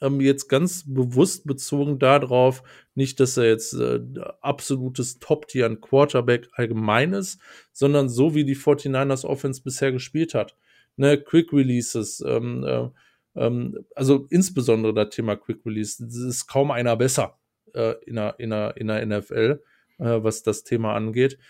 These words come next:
Und das wird bei Trey Lance, äh,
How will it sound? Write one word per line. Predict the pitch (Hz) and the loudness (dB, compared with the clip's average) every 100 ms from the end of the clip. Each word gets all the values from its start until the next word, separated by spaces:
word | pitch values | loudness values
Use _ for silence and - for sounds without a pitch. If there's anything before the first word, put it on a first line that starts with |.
| _ _ | _ _
Und | - 120 107 123 | -4 -4 -4 -2
das | 117 110 - | -2 -2 0
wird | 123 | 0
bei | 123 110 | 4 2
Trey | - 120 | 4 2
Lance, | 120 117 113 - | 4 0 -2 -6
äh, | 120 117 117 | -2 0 0